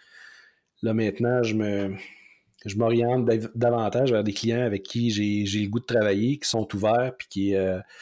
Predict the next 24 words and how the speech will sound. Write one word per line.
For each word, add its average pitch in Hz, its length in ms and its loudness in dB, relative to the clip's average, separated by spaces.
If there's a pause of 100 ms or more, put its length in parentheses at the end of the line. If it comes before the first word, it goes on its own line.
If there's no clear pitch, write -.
(420)
ils 120 80 -2
sont 110 200 2
prêts 131 220 0
à 104 80 0
faire 113 220 2
des, 104 300 -2 (340)
des 113 280 2
efforts 123 520 4
pour 120 240 0
que 113 400 -2 (140)
ce - 160 -4
que 113 160 -2
je - 140 -2
fais 127 140 2
fonctionne. 110 680 -2 (380)
Je - 60 -8
suis - 60 -6
tanné 123 220 2
de 127 60 -4
travailler, 113 600 2
euh, 98 180 0 (320)
à 101 100 -2
sens 113 320 -2
unique. 117 260 0